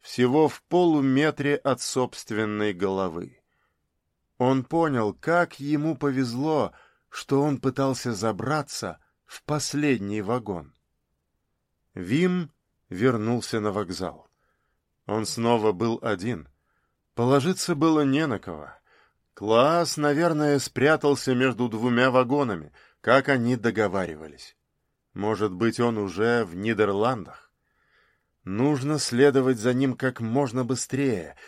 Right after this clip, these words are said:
пока не объявили тревогу. Прыгать в движущийся поезд у него не получилось, и он попробовал забраться на крышу стоящего вагона. Он выжидал полчаса,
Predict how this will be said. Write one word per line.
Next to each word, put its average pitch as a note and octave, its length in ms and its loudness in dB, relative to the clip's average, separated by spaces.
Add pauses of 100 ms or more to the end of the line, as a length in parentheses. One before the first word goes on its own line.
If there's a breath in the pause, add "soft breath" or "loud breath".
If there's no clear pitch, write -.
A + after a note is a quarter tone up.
(140 loud breath)
пока B2+ 360 4
не C#3 140 0
объявили D3+ 560 2
тревогу. E3 600 0 (640)
Прыгать D#3 460 2
в A2 120 -10
движущийся C3 760 0
поезд D#3 520 -2
у C3 60 -2
него B2+ 300 0
не B2+ 200 0
получилось, A2 720 -8 (400 loud breath)
и A#2 120 0
он C3+ 200 6
попробовал C3 640 4
забраться B2+ 560 2
на A2+ 140 0
крышу D3 420 -4
стоящего B2 800 0
вагона. G#2 520 -2 (840)
Он A#2+ 220 2
выжидал G2+ 500 0
полчаса, A2 680 -4